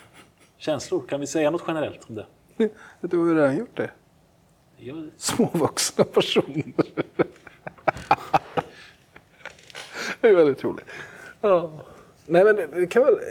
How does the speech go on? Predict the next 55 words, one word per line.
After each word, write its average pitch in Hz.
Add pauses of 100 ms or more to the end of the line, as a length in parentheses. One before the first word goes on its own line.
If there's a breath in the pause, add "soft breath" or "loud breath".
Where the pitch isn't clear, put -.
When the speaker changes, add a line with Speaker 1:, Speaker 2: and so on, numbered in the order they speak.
(440)
Speaker 2:
Om 170
du 160
ska 147
Speaker 1:
För 170
Speaker 2:
ta -
det 185
lite 143
Speaker 1:
stora 147
perso-, -
Speaker 2:
allvarligt. 135
Speaker 1:
ja, 147
för -
stora 143
personer 127
signalerar 123
ju 113
inte 190
så -
mycket 104
känslor. - (1200)
Om 120
vi 107
vänder 104
på -
det. - (600 soft breath)
De 117
är 113
oftast 110
väldigt, 98
eh, 104 (460)
Speaker 2:
Ja, 160
Speaker 1:
lite, -
Speaker 2:
nej, 143
men 123
så. 120
Speaker 1:
lite 214
som 117
går 110
runt 101
som 101 (580 soft breath)
farsan 110
Baloo. 110
Känner 123
Speaker 2:
Men, 143
Speaker 1:
inte, 107
Speaker 2:
men 147
Speaker 1:
han 143
Speaker 2:
det 131
Speaker 1:
är 127
Speaker 2:
tar, 165
Speaker 1:
trött. 127
Speaker 2:
det -
tar 165
så -
lång 147